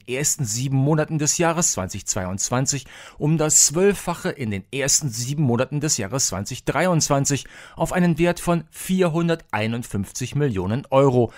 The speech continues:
Das ist ein Plus von eintausendeinhundertzwanzig Prozent. Die Mineralölerzeugnisse aus Indien wiederum sind zum Teil aus russischem Rohöl hergestellt.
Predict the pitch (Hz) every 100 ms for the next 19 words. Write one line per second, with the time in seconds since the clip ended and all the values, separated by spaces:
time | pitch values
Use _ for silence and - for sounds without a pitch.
0 | - - - 185 - - 90 87 123 151
1 | 151 - 95 - 131 139 139 131 127 127
2 | 131 - 107 117 123 104 117 113 117 -
3 | 92 85 - 101 - 143 147 - 71 -
4 | - _ _ _ - - - - 151 151
5 | 156 156 131 160 214 - 123 117 113 120
6 | - 131 - - 139 - 196 202 123 113
7 | 110 110 139 165 131 120 - 92 - 110
8 | 95 101 - 160 - 98 95 110 117 -
9 | 156 180 160 196 156 98 87 92 85 85
10 | - 69 - -